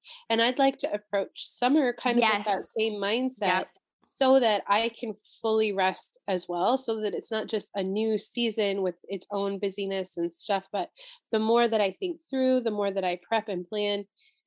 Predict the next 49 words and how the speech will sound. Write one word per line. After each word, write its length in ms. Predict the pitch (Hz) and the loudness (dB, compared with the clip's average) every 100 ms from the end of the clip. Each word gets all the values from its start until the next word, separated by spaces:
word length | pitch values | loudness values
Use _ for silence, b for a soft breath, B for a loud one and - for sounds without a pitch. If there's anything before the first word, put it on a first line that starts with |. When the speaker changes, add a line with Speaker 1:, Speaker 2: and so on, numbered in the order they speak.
| _ | _
Speaker 1:
the, 300 | 202 226 233 - 202 | -4 0 0 -4 -8
the 280 | 202 220 - | 2 2 2
easier 400 | 240 269 277 247 | 2 2 2 2
it 80 | 202 | 2
is 240 | 208 - - - | -2 -4 -12 -6
for 100 | 196 | -2
me 260 | 202 214 208 | 0 0 -2
to 120 | 196 | -6
just, 440 | 196 180 - - _ _ _ | -4 -4 -6 -18 _ _ _
<clears throat> 260 | - _ - | -20 _ -2
like, 320 | 220 220 214 | 0 2 0
really 380 | 214 196 233 240 | 0 2 4 4
rest 420 | 202 180 190 - | 2 0 0 -2
in 100 | 202 | -4
the 60 | 190 | -2
moment, 300 | 180 175 - | 0 0 -2
be 180 | 220 202 - | -6 -8 -2
present 340 | 175 175 220 | 0 2 0
in 60 | 254 | 0
the 60 | 254 | 0
Speaker 2:
Yes. 80 | 247 | 0
Speaker 1:
moment, 280 | 247 247 | 0 -2
and 100 | 220 214 | -2 -2
not 180 | 202 | -2
be 100 | 220 | -4
troubleshooting. 640 | - - 196 202 - 196 175 | -6 -4 -2 -2 -4 -4 -4
Okay, 320 | 202 - 170 - | -6 -2 -2 0
but 200 | 185 - B B B B B B - | -4 -4 B B B B B B -2
what 200 | 220 247 | 4 4
are 80 | |
the, 240 | 233 208 196 | 4 2 2
what 160 | 196 226 | 2 2
are 80 | |
the 80 | 233 | 2
leftovers 520 | 214 208 214 196 190 - | 0 0 -4 -8 -10 -4
we 80 | 196 | -2
need 160 | 196 | -2
to 80 | 190 | -2
use? 240 | 185 190 - | -2 -2 0
What 120 | 202 | 2
do 60 | |
I 100 | 202 | 2
need 160 | 202 196 | 2 -2
to, 100 | 196 - | -4 -4
who's 220 | 233 226 | -4 -4
hungry? 340 | - 208 202 185 | -2 -2 -2 -2
Who's 180 | 233 220 | -6 -2
going 320 | 233 226 220 | 0 2 2
where? 560 | 196 190 190 196 190 | 2 2 2 2 0